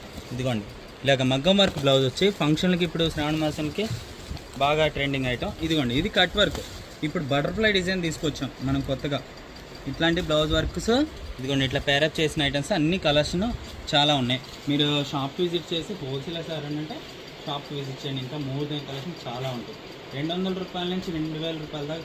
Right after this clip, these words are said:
హోల్సేల్ కలెక్షన్స్. And ఇంకోటి, and ఇంకోటి వచ్చేసరికి కొత్తగా బిజినెస్ చేసుకునే వాళ్ళకి WhatsApp గ్రూప్ అనేది, లింక్ అనేది ఇవ్వడం జరుగుతుంది. హోల్సేలర్స్ వరకు మాత్రమే జాయిన్ అవ్వండి, వాళ్ళకి విడిగా ఉండి ఒకవేళ జాయిన్ అయ్యి మళ్ళీ ఇబ్బంది అవుతుందని చెప్తున్నాను.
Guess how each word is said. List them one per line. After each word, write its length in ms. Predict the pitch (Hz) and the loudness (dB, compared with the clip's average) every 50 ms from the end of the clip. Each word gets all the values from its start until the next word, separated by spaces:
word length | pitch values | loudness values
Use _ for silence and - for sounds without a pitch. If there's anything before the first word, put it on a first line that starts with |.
| 135 | -8
హోల్సేల్ 320 | 131 139 147 - 165 151 139 - | -6 -6 -6 -6 -6 -6 -6 -6
కలెక్షన్స్. 400 | 143 135 139 143 - 170 170 - - - - - - - - - - - - - - - | -6 -6 -6 -6 -6 -6 -6 -8 -8 -10 -10 -12 -14 -14 -14 -14 -14 -12 -12 -12 -8 -4
And 100 | 147 156 160 | -2 -2 0
ఇంకోటి, 340 | 165 165 185 185 180 180 196 220 - - - - - - - | -2 -2 -2 -4 -4 -4 -6 -8 -10 -12 -14 -14 -10 -6 -4
and 100 | 143 147 147 | -4 -2 -2
ఇంకోటి 300 | 156 156 196 190 185 196 185 | -2 -2 -2 -2 -2 -2 -2
వచ్చేసరికి 420 | 180 185 165 180 180 175 196 226 233 220 - - - - - - - | -4 -4 -4 -4 -4 -4 -4 -4 -4 -6 -8 -8 -8 -8 -8 -8 -6
కొత్తగా 240 | 135 139 170 180 180 170 | -4 -2 -2 -2 -2 -2
బిజినెస్ 300 | 165 170 170 180 175 - - | -4 -4 -4 -4 -6 -4 -6
చేసుకునే 500 | 170 165 160 156 151 147 - 160 151 147 143 139 | -6 -6 -4 -6 -8 -8 -8 -6 -6 -6 -6 -6
వాళ్ళకి 300 | 139 139 139 - 196 233 233 - - - - - - | -6 -8 -6 -6 -6 -6 -6 -10 -12 -14 -14 -12 -8
WhatsApp 300 | 127 135 135 - 185 156 139 | -8 -8 -4 -4 -6 -6 -4
గ్రూప్ 200 | 147 156 160 - 180 165 | -4 -4 -4 -2 -2 -2
అనేది, 220 | 165 160 156 160 147 139 | 0 0 -2 -2 -4 -4
లింక్ 180 | 135 127 151 147 | -4 -4 -4 -4
అనేది 220 | 147 147 147 147 135 123 | -4 -4 -4 -4 -4 -4
ఇవ్వడం 240 | 127 135 135 131 127 120 | -4 -4 -4 -4 -4 -6
జరుగుతుంది. 320 | 117 117 - 147 160 156 - - | -6 -6 -6 -6 -6 -6 -6 -6
హోల్సేలర్స్ 480 | 120 127 127 127 160 143 143 135 139 131 | -6 -6 -6 -6 -6 -6 -6 -6 -6 -8
వరకు 220 | 123 117 110 - 127 113 | -8 -8 -8 -10 -10 -8
మాత్రమే 240 | 110 101 - 160 143 127 | -8 -8 -6 -6 -6 -6
జాయిన్ 180 | 120 113 117 117 | -6 -6 -6 -8
అవ్వండి, 220 | 113 107 113 139 160 - - - - - - | -8 -8 -8 -8 -10 -10 -12 -14 -14 -10 -6
వాళ్ళకి 220 | 123 127 127 123 127 | -6 -6 -4 -2 -2
విడిగా 260 | 127 123 135 143 160 147 139 | 0 0 0 0 -2 -2 -2
ఉండి 120 | 131 131 123 | -2 -4 -4
ఒకవేళ 200 | - 135 131 123 123 123 | -6 -6 -6 -4 -4 -4
జాయిన్ 220 | 123 127 131 135 | -4 -4 -4 -4
అయ్యి 120 | 139 135 139 131 | -4 -4 -4 -4
మళ్ళీ 200 | 120 120 131 131 123 - | -4 -4 -2 -4 -4 -4
ఇబ్బంది 260 | - 127 123 120 117 | -4 -6 -6 -4 -6
అవుతుందని 360 | 117 - 120 123 131 147 139 - | -6 -8 -8 -6 -6 -6 -6 -8
చెప్తున్నాను. 380 | 123 107 98 110 113 127 156 | -10 -10 -8 -10 -8 -8 -8